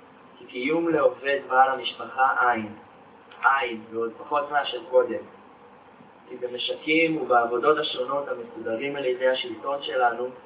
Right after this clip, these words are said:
גזירה על בעלי משפחות מבלי לקבלם, יען כי המשכורת אינה מספיקה, ולכן ודאי יאולצו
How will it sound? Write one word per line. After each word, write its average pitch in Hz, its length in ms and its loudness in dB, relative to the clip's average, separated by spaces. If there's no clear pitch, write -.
גזירה 120 360 2
על 156 160 0
בעלי 123 360 4
משפחות 147 580 2
מבלי 131 320 2
לקבלם, 117 600 2
יען 143 360 0
כי 139 120 -10
המשכורת 135 600 -4
אינה 131 260 -2
מספיקה, 123 540 -2
ולכן 156 460 -2
ודאי 135 300 4
יאולצו 139 580 0